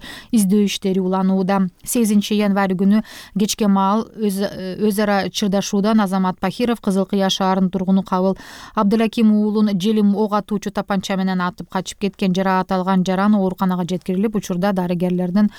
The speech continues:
кароосунда, анын абалы туруктуу деп айтышты доктурлар. Ирактан келген кабарларга караганда, Хавиджа шаарынан жүздөгөн киши ачарчылык жана Ислам мамлекети радикал уюмунун башкаруусунан качып, башка жерлерге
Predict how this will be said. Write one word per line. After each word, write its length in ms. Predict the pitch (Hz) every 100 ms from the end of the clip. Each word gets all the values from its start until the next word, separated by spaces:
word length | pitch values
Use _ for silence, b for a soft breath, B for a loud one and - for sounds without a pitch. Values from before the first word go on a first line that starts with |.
| B B B
кароосунда, 800 | - 226 190 185 180 - 180 202
анын 240 | 208 196 208
абалы 400 | 190 185 180 196 _
туруктуу 640 | - 214 190 - - 190 196
деп 160 | 185
айтышты 540 | 175 170 - - 190 190 B B
доктурлар. 600 | - 190 - 190 190 190 - B B B B -
Ирактан 380 | 277 277 269
келген 260 | 233 220 208
кабарларга 460 | 202 196 190 190 190
караганда, 460 | 196 190 190 190
Хавиджа 480 | 190 233 226 233 208
шаарынан 480 | - 196 190 196 190
жүздөгөн 480 | 185 190 196 196 190
киши 240 | 180 -
ачарчылык 640 | 185 - 190 - 190 190 -
жана 240 | 196 196
Ислам 300 | 185 - 190
мамлекети 460 | 190 190 185 190 190
радикал 440 | 190 185 196 190
уюмунун 300 | 190 190 190
башкаруусунан 640 | 190 - 196 190 196 202 196
качып, 360 | 208 190 214
башка 280 | 196 196 208
жерлерге 540 | 190 208 208 214 220